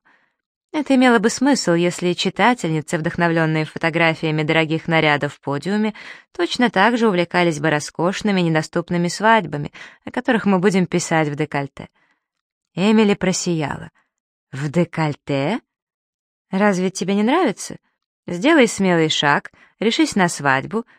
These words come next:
выбери смелое декольте, например». Просто сильно и легко. Идеальное название. А что, декольте? Мне очень нравится.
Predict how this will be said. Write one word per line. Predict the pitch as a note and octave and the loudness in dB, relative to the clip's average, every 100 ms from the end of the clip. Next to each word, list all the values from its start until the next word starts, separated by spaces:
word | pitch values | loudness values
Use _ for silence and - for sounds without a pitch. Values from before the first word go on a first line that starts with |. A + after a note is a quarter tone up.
| _ | _
выбери | C#4+ F4+ A#3+ A3 | -2 2 4 2
смелое | - F3 D#3+ D3+ | 2 2 4 2
декольте, | D#3 D3 C#3 - D3+ | 2 0 -2 0 0
например». | B3 B3 A#3+ G#3+ G3 - _ _ _ | 0 0 0 0 -2 -6 _ _ _
Просто | - F#4+ F#4 - C4+ | -2 -2 -2 0 0
сильно | - C4+ C4+ A#3+ A3+ | 2 2 4 4 2
и | |
легко. | G3+ - - C4 - _ - | 0 -6 -2 -2 -2 _ -8
Идеальное | G3 D#3 C#3 D#3+ B3+ D4+ | -4 2 4 4 4 4
название. | G3 D#3 D3 D3+ F3 - _ _ _ _ _ _ _ _ - | 2 0 -4 -8 -14 -18 _ _ _ _ _ _ _ _ -8
А | F#4 | -6
что, | - - D3 C3 | -6 -4 -4 -2
декольте? | C#3 A#3+ - B3+ B3 - - _ _ _ _ _ | 0 0 2 0 0 -12 -14 _ _ _ _ _
Мне | G#3 F#3 D#3+ | 0 4 4
очень | D3 - E3 | 2 -2 -2
нравится. | D3 C3+ F3 - - | 0 0 -2 -6 -10